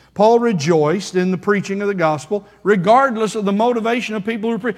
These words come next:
notice he doesn't say they're preaching a false gospel. They're preaching the gospel. What is it? You remember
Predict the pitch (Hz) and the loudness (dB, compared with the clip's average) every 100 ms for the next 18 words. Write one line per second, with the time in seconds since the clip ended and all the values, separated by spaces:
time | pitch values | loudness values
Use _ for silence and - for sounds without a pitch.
0 | - 185 254 240 202 208 254 240 - 240 | -8 -6 -4 -4 -2 0 0 -2 -4 -2
1 | 214 233 240 220 202 220 262 339 220 156 | 0 -2 -6 -4 -4 -2 -4 -4 -6 -6
2 | 135 - 165 _ _ _ _ _ _ _ | -6 -14 -20 _ _ _ _ _ _ _
3 | _ _ _ _ - 220 220 240 262 262 | _ _ _ _ 0 0 2 -2 -2 -4
4 | 233 214 208 262 302 - 123 - _ _ | -4 0 2 0 -4 -14 -20 -20 _ _
5 | _ _ _ _ - 170 170 196 269 185 | _ _ _ _ -4 0 0 0 -4 -6
6 | 147 180 240 226 | -4 -4 -4 -6